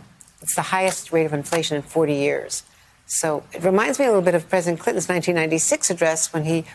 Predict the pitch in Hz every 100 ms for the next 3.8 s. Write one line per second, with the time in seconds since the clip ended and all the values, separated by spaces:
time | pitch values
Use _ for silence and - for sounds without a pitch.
0 | - 180 220 214 185 165 - 170 - 160
1 | 151 143 143 139 135 135 143 139 151 143
2 | - - - 156 175 175 160 156 175 160
3 | 156 143 147 135 135 139 135 -